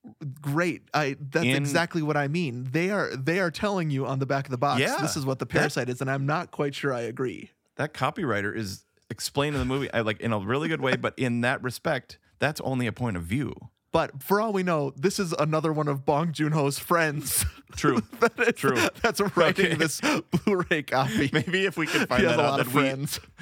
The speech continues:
Speaker 2: we know more what the, like, who
Speaker 1: Yeah.
Speaker 2: the intended parasite was.
Speaker 1: Right.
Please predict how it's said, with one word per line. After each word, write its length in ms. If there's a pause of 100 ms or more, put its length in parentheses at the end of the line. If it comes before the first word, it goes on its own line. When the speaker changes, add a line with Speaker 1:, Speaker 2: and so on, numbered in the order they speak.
(120)
Speaker 2:
we 140
know 220
more 280
what 180
the, 200
like, 300 (280)
who 400
Speaker 1:
Yeah. 160
Speaker 2:
the 140
intended 520
parasite 560
was. 640 (180)
Speaker 1:
Right. 320